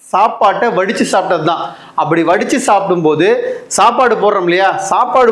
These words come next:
போடும்போதே நெய், நாட்டு மாட்டு நெய், சுத்தமான நாட்டு மாட்டு நெய்யா இருக்கணும். நீங்க கடையில வாங்குறதோ இல்ல வீட்டுல வாங்குற பசும்பால்ல எடுக்கக்கூடிய நெய்யோ நான் சொல்ற நெய் கிடையாது. ஜல்லிக்கட்டு பாக்குறீங்க இல்லையா, அதுல காளை மாடு எவ்வளோ ஜெய்ஜாண்டிக்கா வருது,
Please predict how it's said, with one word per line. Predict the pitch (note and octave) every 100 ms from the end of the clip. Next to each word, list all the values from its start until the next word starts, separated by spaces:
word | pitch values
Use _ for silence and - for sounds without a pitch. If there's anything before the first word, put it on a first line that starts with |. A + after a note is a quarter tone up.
| -
போடும்போதே | G3+ G#3 F3 D#3 D3 F3+ A3+ - - - - F3
நெய், | A#3 A#3+ E3 E3
நாட்டு | A#3 B3+ C4 A3
மாட்டு | G3+ F#3+
நெய், | F#3 D#3 E3
சுத்தமான | F3 G#3+ A#3 A#3+ G#3
நாட்டு | G3+ G#3
மாட்டு | G#3 G3
நெய்யா | F#3+ F#3+
இருக்கணும். | E3+ F#3 C#4+ - - - -
நீங்க | F#3+ F#3+ F3 F3
கடையில | G3 A#3+ A#3+ A3
வாங்குறதோ | G#3 G3+ F3+ F#3 A3 A#3+ - - F3+
இல்ல | G#3 A3 G3
வீட்டுல | B3+ B3 B3 A3
வாங்குற | G#3+ G3+ F#3+ F3+
பசும்பால்ல | F3+ B3 G#3 A3+ A3+ A3
எடுக்கக்கூடிய | G3 G3+ G3 G3 F#3+ F3
நெய்யோ | F#3 G3+ A3+ C#4 C4+ - F3+
நான் | F3+ F#3
சொல்ற | F#3+ F3+
நெய் | F#3+ F#3 E3+
கிடையாது. | F3 F3 D3+ E3 C3 - - - - - - C#3
ஜல்லிக்கட்டு | E3+ A3+ A#3+ A#3+ A3 G3
பாக்குறீங்க | G3 F#3+ G3 F3
இல்லையா, | F#3+ G3+
அதுல | F#3 D#3+ E3+
காளை | F#3 G#3 G3+
மாடு | F#3 E3+
எவ்வளோ | E3+ A3 G#3 F#3 - - E3+
ஜெய்ஜாண்டிக்கா | G3+ A3 G#3 G#3+ G#3+ F3
வருது, | E3 D#3